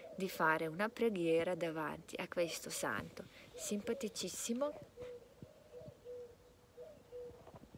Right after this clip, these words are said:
che era basso, per dire piccolo, era alto solo un metro e quaranta,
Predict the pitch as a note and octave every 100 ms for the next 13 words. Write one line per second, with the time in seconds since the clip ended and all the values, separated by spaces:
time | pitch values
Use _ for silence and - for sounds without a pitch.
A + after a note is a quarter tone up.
0 | B4 D5+ - - G3+ A#3 B3+ G#3 D#3 -
1 | - C#4+ - A#4+ - - - - - -
2 | D#5+ - - - - - - - - F3
3 | G#3+ G#3 G#3 F#3+ - - G#3 G#3+ G#3 -
4 | - - - - - - - - - -
5 | - - B3 B3+ D#4 G#3+ G#3+ A3+ A3 D4
6 | B3+ A#3 A#3+ G#3 - B3 G#3+ E3 E3 F#3
7 | G3 G3+